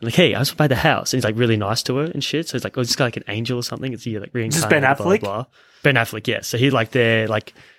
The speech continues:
Speaker 1: and he's, like, committed to making her life really good. Like, he's, like, wants to bu-, buy a house and, like,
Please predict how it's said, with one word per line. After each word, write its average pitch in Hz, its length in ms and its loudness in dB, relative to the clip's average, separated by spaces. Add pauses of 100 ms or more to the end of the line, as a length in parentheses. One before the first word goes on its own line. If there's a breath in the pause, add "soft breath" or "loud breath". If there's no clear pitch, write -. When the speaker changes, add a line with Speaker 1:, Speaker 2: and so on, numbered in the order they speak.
(220 soft breath)
Speaker 1:
and 127 80 4
he's, 139 120 6
like, 123 200 2
committed 127 360 2
to 127 60 -4
making 120 240 0
her 117 80 2
life 110 240 0
really 107 220 -2
good. 127 260 -2 (120)
Like, 107 140 -6
he's, 123 160 2
like, 107 140 2
wants 117 180 -2
to 110 60 -6
bu-, - 140 -2
buy 110 260 2
a 107 40 0
house 107 480 -2
and, 110 100 -8
like, 101 340 -10